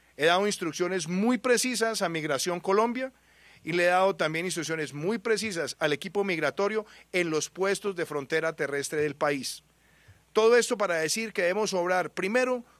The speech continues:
con un sentido de precaución, pero no podemos dejarnos llevar ni por el pánico, ni nos podemos dejar llevar por la paranoia.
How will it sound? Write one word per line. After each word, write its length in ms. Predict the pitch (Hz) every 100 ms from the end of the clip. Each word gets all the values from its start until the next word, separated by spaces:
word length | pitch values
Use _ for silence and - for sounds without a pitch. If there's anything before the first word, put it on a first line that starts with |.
| _
con 160 | 165 175
un 120 | 175
sentido 480 | 196 180 202 190 180
de 180 | 143 131 _
precaución, 720 | - 208 214 196 - 202 110 - _ _ _ _ _ _ -
pero 200 | 170 165
no 160 | 170
podemos 320 | 190 180 185
dejarnos 400 | 165 139 156 175
llevar 320 | 165 160 160 160
ni 160 | 175
por 220 | 156 151
el 100 | 139
pánico, 580 | 127 185 208 233 - 240 240 _ _ _ _ -
ni 80 |
nos 160 | 165 156
podemos 340 | 156 156 180
dejar 320 | 170 139 156 160
llevar 400 | 170 175 175 -
por 240 | 208 180
la 160 | 165 -
paranoia. 540 | 151 147 151 131